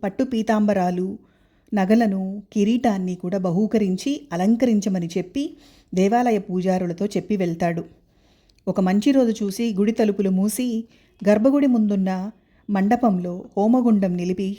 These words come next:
హోమం చేసి హవిస్సులు అర్పించి రాజు సమర్పించిన పట్టు వస్త్రాలను అగ్నికి అర్పిస్తారు. అలాగే ఒక్కొక్క నగను మంత్రాలు చదువుతూ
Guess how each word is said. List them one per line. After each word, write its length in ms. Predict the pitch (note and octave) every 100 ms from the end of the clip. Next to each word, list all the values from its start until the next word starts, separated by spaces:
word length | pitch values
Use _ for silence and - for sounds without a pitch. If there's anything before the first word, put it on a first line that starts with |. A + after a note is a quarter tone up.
| -
హోమం 360 | F3+ G3 G#3+ G3+
చేసి 400 | F3 F3+ C4+ G#3 - - _ _ _ A3+
హవిస్సులు 480 | G#3+ C#4 - A3+
అర్పించి 760 | F#3+ F3+ G#3+ G3 F3 F#3 F#3 A3 - _ _
రాజు 300 | G3 F#3+ A#3+
సమర్పించిన 600 | C#4 B3+ G#3+ G3+ F#3+ F#3 F#3+
పట్టు 280 | - F3+
వస్త్రాలను 640 | A#3 G#3+ - G3+ F#3+ F#3 A3
అగ్నికి 380 | F3+ G3+ G#3
అర్పిస్తారు. 800 | G#3 F3 G3 F#3 - F3 - - _ _ _ _ _ - -
అలాగే 640 | F3+ F#3 F3 F3+ F3+ F#3+ - _
ఒక్కొక్క 360 | F3+ - G#3 -
నగను 580 | F#3 F3+ G#3+ G#3+ G3 G#3
మంత్రాలు 480 | F#3 F3+ A3 A3+ A3+ G#3
చదువుతూ 480 | F#3+ G3 A3+ B3+